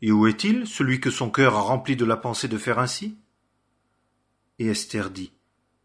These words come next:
L'adversaire et l'ennemi, c'est ce méchant Haman. »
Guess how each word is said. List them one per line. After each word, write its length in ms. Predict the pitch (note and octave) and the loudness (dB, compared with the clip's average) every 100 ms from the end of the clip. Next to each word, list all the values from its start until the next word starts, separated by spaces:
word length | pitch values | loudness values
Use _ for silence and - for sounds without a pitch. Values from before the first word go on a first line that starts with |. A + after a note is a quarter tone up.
| _ _ _ - | _ _ _ -6
L'adversaire 880 | A2+ A2 C3 - E3 D3 A2 - - _ _ B2+ | -4 2 2 2 0 0 0 -4 -16 _ _ -2
et 80 | |
l'ennemi, 560 | A2+ A#2+ A#2+ C3 B2+ - _ _ _ _ _ _ _ _ | 0 0 0 0 -2 -6 _ _ _ _ _ _ _ _
c'est 440 | - - D3 D3+ C#3+ | -12 -4 2 2 2
ce 200 | - A#2 | -2 -4
méchant 720 | A#2+ C3 - C3 B2 A#2+ - | 0 0 0 -2 -4 -6 -4
Haman. » 380 | A#2+ A2 G2 | -2 -2 -4